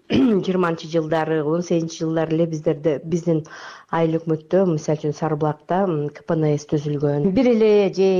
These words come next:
эки эле айыл өкмөттү натыйжалуу иштебестен, кой, биз өзүбүздүн практикада болуп жаткан нерселерди бөлүшөлүк,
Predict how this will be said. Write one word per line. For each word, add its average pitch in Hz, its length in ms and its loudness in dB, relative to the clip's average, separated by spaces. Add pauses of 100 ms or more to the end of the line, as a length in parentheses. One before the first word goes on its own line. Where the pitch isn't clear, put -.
эки 220 160 -2
эле 202 160 2
айыл 190 320 0
өкмөттү 175 440 -4
натыйжалуу 170 640 -2
иштебестен, 165 720 0
кой, 170 260 0
биз 151 260 -4
өзүбүздүн 175 760 0 (960)
практикада - 580 -4
болуп 151 360 0
жаткан 147 340 -4
нерселерди 143 600 -2 (440)
бөлүшөлүк, 151 880 0